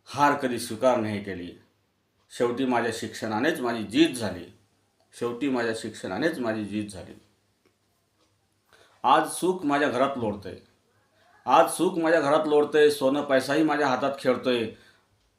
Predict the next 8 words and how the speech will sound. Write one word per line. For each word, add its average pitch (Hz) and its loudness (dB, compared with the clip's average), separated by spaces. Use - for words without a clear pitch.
मला 120 -2
मिळालं 127 4
आहे 143 2
ते 143 0
सर्व 151 4
काही 127 -2
ज्याची 120 -2
मी 123 0